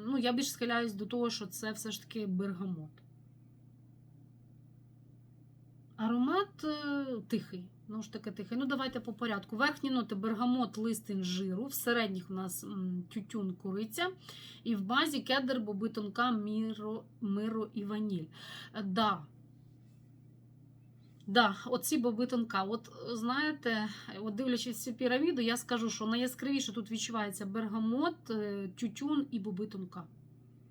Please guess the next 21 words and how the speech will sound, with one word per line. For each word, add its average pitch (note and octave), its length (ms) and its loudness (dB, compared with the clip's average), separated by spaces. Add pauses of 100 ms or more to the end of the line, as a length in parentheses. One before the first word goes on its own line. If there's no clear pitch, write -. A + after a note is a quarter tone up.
(960)
Тому A#3+ 160 4
що B3+ 140 2
я B3 140 6
от B3 240 0
просто B3+ 300 -2
розумію, C4 460 2
що A3+ 140 -2
в G3+ 40 -2
базі A#3+ 300 2
цей A3 180 -2
аромат G3+ 340 -2
буде G3 260 -4
солодкішати. - 1500 -10 (1500)
М, G#3 220 -4
знову B3 400 6
таки G#3 300 -2
середній, F3 1300 0
е, F3+ 280 -4
шлейф, D4+ 400 2
середня F3 960 -6 (160)
стійкість. C4+ 920 -4